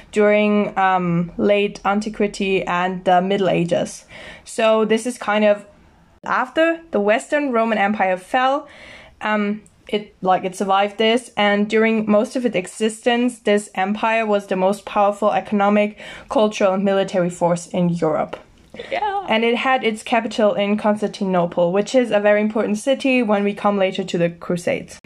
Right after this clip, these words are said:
Speaker 1: So the speech was held on November twenty-seventh in ten ninety-five at the Council of Clermont in France by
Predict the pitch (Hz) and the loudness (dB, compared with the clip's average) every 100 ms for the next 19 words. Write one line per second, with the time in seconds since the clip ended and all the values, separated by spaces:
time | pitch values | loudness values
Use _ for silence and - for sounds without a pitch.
0 | - - 285 277 302 - 320 359 359 294 | -18 -4 -2 0 -2 -2 -2 -2 -2 -4
1 | - 302 262 254 247 240 226 233 240 233 | -2 0 0 0 0 0 0 0 0 0
2 | 233 220 233 226 220 220 - 247 269 285 | 0 -4 -2 2 0 0 -2 -2 -2 -2
3 | 311 320 - - - - 226 226 214 220 | -4 -6 -16 -18 -14 -4 0 2 0 -4
4 | - 233 240 226 214 208 214 214 185 175 | -4 -2 0 0 2 2 0 -2 -8 -4
5 | 214 208 240 285 302 - - - - 220 | 0 0 0 -2 -4 -12 -18 -8 -2 -2
6 | 220 220 214 220 247 226 202 - 214 208 | 0 -4 -2 -2 -2 -2 -2 0 0 0
7 | 196 180 185 185 214 208 233 269 - - | 0 -2 -6 -4 -2 -2 -2 -6 -12 -6
8 | 190 185 185 | 0 0 -2